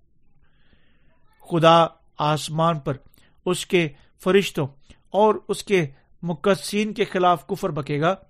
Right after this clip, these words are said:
اور وہ مقدسین کے خلاف لڑے گا اور ان پر غالب آئے گا۔ مخالف مسیح اس کے خلاف اپنی جنگ میں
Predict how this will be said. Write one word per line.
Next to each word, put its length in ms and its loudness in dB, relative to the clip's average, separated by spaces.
اور 200 2
وہ 180 0
مقدسین 580 -2
کے 120 -2
خلاف 440 0
لڑے 280 0
گا 140 -4
اور 200 6
ان 140 -2
پر 220 0
غالب 320 4
آئے 180 2
گا۔ 100 -10
مخالف 420 4
مسیح 480 0
اس 160 -2
کے 100 -2
خلاف 500 2
اپنی 320 -2
جنگ 280 2
میں 100 -4